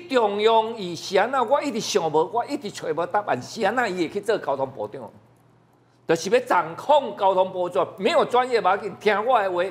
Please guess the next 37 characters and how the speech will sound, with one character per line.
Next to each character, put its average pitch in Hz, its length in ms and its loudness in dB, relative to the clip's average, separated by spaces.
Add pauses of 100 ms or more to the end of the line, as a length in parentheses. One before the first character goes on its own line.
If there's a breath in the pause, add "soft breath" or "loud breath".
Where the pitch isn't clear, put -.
(280)
我 233 100 4
信 277 320 -2
任 190 100 -2
得 175 120 2
到。 247 200 2 (520)
所 320 200 4
有 311 240 6
的 254 100 4
建 285 240 2
设 269 160 4
经 220 260 2
费， 180 160 0
所 277 240 2
有 254 320 6
的 208 140 8
建 262 240 0
公 208 220 0
司 208 140 -10
遐 226 180 2
尼 156 180 -6
济， 170 240 -2 (320 loud breath)
这 294 220 2
资 - 180 -6
源 233 320 2
拿 302 120 2
起 220 140 -2
来， 180 140 4
我 175 160 0
就 196 100 -2
是 147 160 -8
要 202 120 -2
掌 208 260 -2
控 190 300 0
二 170 100 0
零 160 240 -8
二 196 160 -2
六 190 180 0